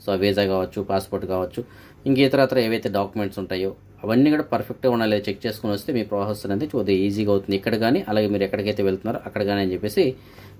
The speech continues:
తెలియజేస్తున్నారు. So, ఏదైనప్పటికీ ఈసారి రంజాన్ సెలవులు,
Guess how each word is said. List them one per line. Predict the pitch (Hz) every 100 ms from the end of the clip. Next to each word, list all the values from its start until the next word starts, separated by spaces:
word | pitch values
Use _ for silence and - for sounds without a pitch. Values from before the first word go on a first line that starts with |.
| -
తెలియజేస్తున్నారు. | 160 110 90 - - 76 - - - - - - - _ - - - 117
So, |
ఏదైనప్పటికీ | 107 110 135 127 151
ఈసారి | 143 127 135
రంజాన్ | 117 110 120 131 131 127
సెలవులు, | 117 120 127 123 98 135